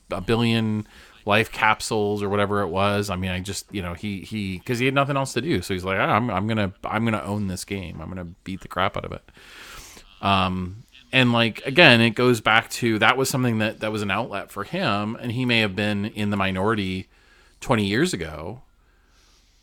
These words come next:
but, you know, it's not gonna be the minority soon, and I really hope that we continue to have great video games that, that touch on mental health issues like Hellblade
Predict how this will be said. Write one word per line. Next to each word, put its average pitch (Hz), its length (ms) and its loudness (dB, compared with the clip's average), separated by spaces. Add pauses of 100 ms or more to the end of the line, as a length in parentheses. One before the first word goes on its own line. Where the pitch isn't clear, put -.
(560)
but, 120 320 4 (340)
you 143 200 0
know, 113 140 4
it's - 160 -2
not 143 180 8
gonna 143 120 0
be 123 80 2
the 113 80 0
minority 101 440 0
soon, 120 480 -2
and 110 220 -4
I 110 60 2
really 120 340 4
hope 127 380 -2
that 95 160 -4
we 107 120 -6
continue 120 500 -2
to 104 100 0
have 104 680 0 (1400)
great 127 340 2
video 131 300 4
games 107 420 0
that, 104 380 -4
that 101 400 -8
touch - 320 -2
on 107 100 0
mental 101 280 -2
health 90 300 -6
issues 90 760 -8
like 104 280 -2
Hellblade 90 680 -4